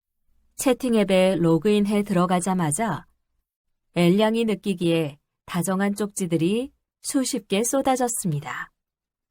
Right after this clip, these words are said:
엘량은 그중 제일 착해 보이는 사람 한 명과 연락해서 만나기로 약속했습니다. 사례들 잘 보셨나요? 이들 사건은 아동 청소년 성폭력 범죄에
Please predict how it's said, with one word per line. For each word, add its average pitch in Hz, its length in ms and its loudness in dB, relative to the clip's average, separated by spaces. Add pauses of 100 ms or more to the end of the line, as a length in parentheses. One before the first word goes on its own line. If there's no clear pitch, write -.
(920)
엘량은 208 760 2 (420)
그중 226 420 -2
제일 202 340 0
착해 285 320 -4
보이는 233 380 2
사람 220 360 0
한 247 200 -8
명과 202 380 0
연락해서 175 800 -2 (600)
만나기로 180 680 2
약속했습니다. 196 1080 -6 (1500)
사례들 233 680 2
잘 180 320 0
보셨나요? 190 720 -4 (1000)
이들 180 240 2
사건은 196 720 -2 (420)
아동 220 520 0
청소년 233 560 -4
성폭력 226 640 -4
범죄에 175 720 -2